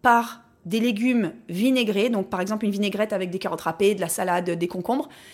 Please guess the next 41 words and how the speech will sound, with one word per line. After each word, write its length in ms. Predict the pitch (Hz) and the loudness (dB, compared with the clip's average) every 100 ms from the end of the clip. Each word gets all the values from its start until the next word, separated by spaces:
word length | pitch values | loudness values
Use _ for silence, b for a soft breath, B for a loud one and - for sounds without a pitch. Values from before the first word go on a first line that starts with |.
| B B B | B B B
en 100 | 240 | 2
fait 200 | 294 285 | 2 4
le 80 | 233 | 2
vinaigre 440 | 233 247 254 202 | 4 2 2 0
tapisse 580 | - 226 285 277 - - - _ - - - | 2 2 2 -4 -4 -6 -14 _ -14 -12 -4
la 100 | 190 | -2
voie 120 | 226 | 0
digestive, 520 | 196 202 - 285 302 | 0 -2 -2 0 0
donc 200 | 202 196 | 0 0
la 100 | 233 | 0
bouche, 360 | 208 269 - - _ - | 0 -2 -6 -8 _ -6
l'œsophage, 600 | 202 202 214 214 214 208 | -4 0 0 0 -2 -2
l'estomac, 480 | 208 208 196 185 247 B B B | -4 -4 -4 -4 -4 B B B
et 100 | 214 | 0
fait 180 | 240 311 | 2 0
que 100 | 302 | -2
l'assimilation 640 | 240 254 269 277 262 269 | 0 0 2 2 0 -2
des 100 | 247 | 0
sucres 420 | 226 - 285 - - | 0 0 -2 -4 -4
après, 360 | 196 - 285 - - - | -4 0 -2 -2 -12 -10
sucre 340 | - 285 277 | -2 -2 0
ou 60 | 214 | -4
sucre 300 | - - 214 | -6 -4 0
lent, 160 | 339 | 2
hein, 140 | 285 349 b b b b b - | 0 -2 b b b b b 2
est 100 | 226 | 4
moins 200 | 269 285 | 6 4
rapide 340 | 262 277 285 | 4 2 2
et 60 | 220 | 0
provoque 400 | - 240 262 196 | 0 0 2 -2
un 100 | - - | -6 -2
plus 120 | 415 | 0
petit 320 | 440 320 285 285 | 2 0 -2 -4
pic 360 | - 269 208 | -6 -6 -4
de 80 | 220 | -2
glucose. 480 | 196 214 156 123 - _ _ _ _ _ | 0 -2 -4 -8 -12 _ _ _ _ _
J'espère 280 | - 233 | -8 -4
que 60 | 214 | -2
j'ai 80 | 202 | -2
perdu 240 | 214 185 | -4 -6
personne. 320 | 202 - - | -8 -8 -10